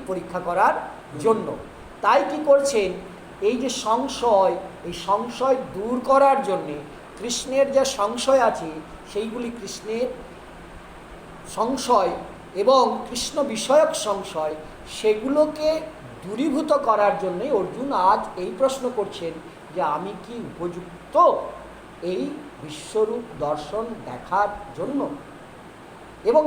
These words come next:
এখানে তিনি কত কৃপাময়, তিনি শুধু অর্জুনকে দেখালেন তাই নয়,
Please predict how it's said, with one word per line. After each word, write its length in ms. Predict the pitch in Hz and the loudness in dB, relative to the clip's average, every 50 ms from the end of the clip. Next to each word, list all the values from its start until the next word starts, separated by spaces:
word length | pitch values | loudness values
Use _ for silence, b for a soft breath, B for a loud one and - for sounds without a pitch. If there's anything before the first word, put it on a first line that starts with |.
| 269 247 | 4 4
এখানে 260 | 254 269 285 302 302 302 - | 6 4 4 4 2 0 -2
তিনি 140 | 285 269 302 - - | -4 -6 -6 -4 2
কত 220 | 214 208 208 208 - 330 339 330 | 2 2 2 4 0 0 -2 -2
কৃপাময়, 560 | - 330 - - 277 269 254 233 202 196 202 196 - | -4 -6 0 4 4 4 6 4 4 2 0 -2 -4
তিনি 160 | 254 247 285 | -6 -6 -6
শুধু 240 | - - 269 269 311 294 220 220 | -6 -6 -6 -4 2 4 6 8
অর্জুনকে 500 | 220 226 220 196 247 294 302 285 277 - 311 | 8 6 4 2 -2 -2 -2 -2 -2 -2 2
দেখালেন 420 | 320 302 294 302 311 302 311 302 302 302 | 2 2 4 4 4 4 4 0 2 2
তাই 180 | 285 269 277 | 4 6 6
নয়, 240 | 277 247 190 175 - | 6 4 0 -4 -8